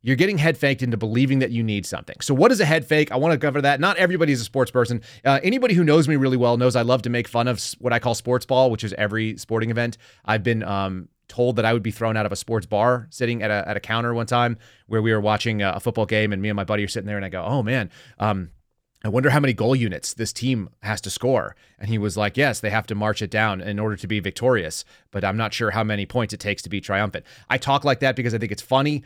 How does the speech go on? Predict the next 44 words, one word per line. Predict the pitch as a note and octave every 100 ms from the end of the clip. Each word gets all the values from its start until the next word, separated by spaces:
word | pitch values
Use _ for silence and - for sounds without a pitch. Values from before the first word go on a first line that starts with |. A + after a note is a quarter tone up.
| - -
but | C3+
I | F3
grew | E3+ D#3+
up | D3
in | C#3 A#2+
a | A2
very | A2+ A2+ A2
sports | - - A2 -
household. | - G#2+ F#2+ F2+ E2+
We | B2+
played | - B2+ B2
everything. | A#2+ A#2 A#2+ B2 A#2+ A#2+
I | A2
was | A#2+
a | G2+
swimmer, | - F3 E3 C#3
but | A#2+
I | G#2 A2
played | A2 G2
baseball. | E3 - B2+ A2 - - -
Um, | G#2+ G2+
I | A2 - _ -
poorly | F3+ E3+ C#3+
played | B2+ B2
basketball, | A#2 A#2 - A2
but | G#2+
I | A2
understand | A2 A#2+ G#2+
the |
principles | G2 B2 A2 G#2+
of | G2
it. | G#2
I | A2
grew | A2+
up | G#2+
playing | G#2+ G#2+
soccer. | A2 G#2 G#2+ G2 - -
Like | C3 G#2
many | C#3 E3 E3+
of | B2+
you | D3 B2+ G2+ F#2+ - -
in | C3
the | C3
eighties, | C#3 C#3+ G#2+ F#2